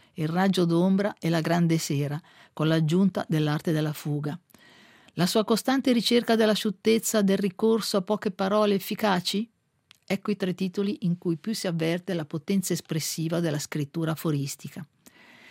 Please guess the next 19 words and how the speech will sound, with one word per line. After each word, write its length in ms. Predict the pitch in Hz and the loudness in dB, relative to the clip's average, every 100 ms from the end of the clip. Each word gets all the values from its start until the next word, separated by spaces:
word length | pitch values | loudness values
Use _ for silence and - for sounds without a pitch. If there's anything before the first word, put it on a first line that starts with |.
| - _ - | -20 _ 0
Il 180 | 175 | 0
giardino 480 | 160 160 160 170 156 | 2 2 2 0 0
delle 260 | 156 147 143 | 0 0 -2
Esperidi, 640 | 143 - 151 151 170 240 - _ _ _ _ _ | -4 -2 -2 0 -2 -4 -10 _ _ _ _ _
Sabbie 420 | - 190 180 165 | -4 0 2 2
immobili, 600 | 156 143 135 139 156 185 285 _ - | 2 0 -2 -4 -4 -4 -6 _ -6
entrambi 480 | 147 147 147 143 139 | -4 -2 -2 -2 -4
raccolti 500 | 143 - 151 143 139 | -6 -6 -8 -6 -8
di 120 | 139 | -8
brevi 280 | 143 139 143 | -6 -4 -6
saggi, 540 | - - 156 151 202 _ _ _ _ _ _ _ | -8 -8 -8 -8 -10 _ _ _ _ _ _ _
e 140 | - 175 | 2 4
di 100 | 190 | 6
nuovo 320 | 190 226 262 | 6 4 4
La 80 | 233 | 2
grande 360 | 180 185 180 | 2 2 2
sera. 460 | 180 - 135 131 151 - _ _ _ _ _ _ - | 0 -4 -6 -8 -12 -16 _ _ _ _ _ _ -4
Un 160 | 214 | 2
esempio? 680 | 226 208 196 175 175 214 240 | 2 4 2 2 0 -2 -4